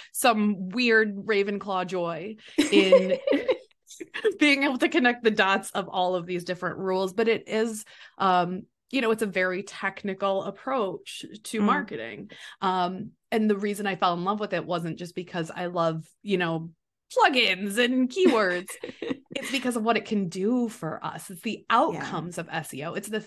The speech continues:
Speaker 1: fact that, you know, if I need to take a month off for whatever reason, I can take a month off and still have new traffic coming to my website,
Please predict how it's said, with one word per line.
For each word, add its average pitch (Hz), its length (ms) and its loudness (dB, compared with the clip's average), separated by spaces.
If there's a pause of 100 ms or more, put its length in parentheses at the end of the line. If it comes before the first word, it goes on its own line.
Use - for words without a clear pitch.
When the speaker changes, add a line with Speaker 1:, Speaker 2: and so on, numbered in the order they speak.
Speaker 1:
fact 294 440 -4
that, - 360 -6 (380)
you 226 100 2
know, 175 380 0 (100)
if 214 140 2 (100)
I 208 180 2
need 240 240 -2
to 180 100 -4
take 226 280 -6
a 196 60 -2
month 160 300 -2
off 202 440 0 (240)
for 208 140 -2
whatever 202 500 2
reason, 143 600 -10 (800)
I 233 120 2
can 254 180 -8
take 240 220 -4
a 220 60 -2
month 185 280 -2
off 220 200 -2
and 175 200 -6
still 214 480 -4
have 175 260 -6
new 165 140 -6
traffic 151 420 -10
coming 160 280 -8
to 170 100 -10
my 165 100 -8
website, 156 440 -10